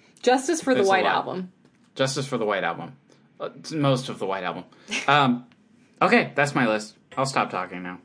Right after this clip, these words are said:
Speaker 1: Number nine?
Speaker 2: Number nine. Number nine.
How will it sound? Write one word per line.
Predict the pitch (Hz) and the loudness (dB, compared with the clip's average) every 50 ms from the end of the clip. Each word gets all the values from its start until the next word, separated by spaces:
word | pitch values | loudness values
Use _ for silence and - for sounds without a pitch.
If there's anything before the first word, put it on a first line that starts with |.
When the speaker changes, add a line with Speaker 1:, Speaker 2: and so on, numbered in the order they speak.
| _ - | _ -12
Speaker 1:
Number | 196 170 175 175 170 175 170 | -8 -8 -6 -4 -4 -4 -2
nine? | 165 165 175 190 220 247 269 269 - _ _ _ _ _ | -2 -4 -4 -4 -4 -6 -8 -10 -12 _ _ _ _ _
Speaker 2:
Number | - 107 104 104 104 104 107 104 | -4 0 0 0 0 0 0 0
nine. | 104 101 104 104 107 117 120 123 135 135 135 - - - - - - - - _ _ _ _ _ - | 0 0 0 2 0 0 0 0 -2 -4 -6 -12 -18 -20 -20 -20 -20 -20 -20 _ _ _ _ _ -12
Number | 107 104 98 95 92 92 | -10 -10 -8 -6 -6 -6
nine. | 95 95 95 101 101 107 110 110 110 113 | -4 -2 -2 0 -2 -2 -4 -6 -8 -12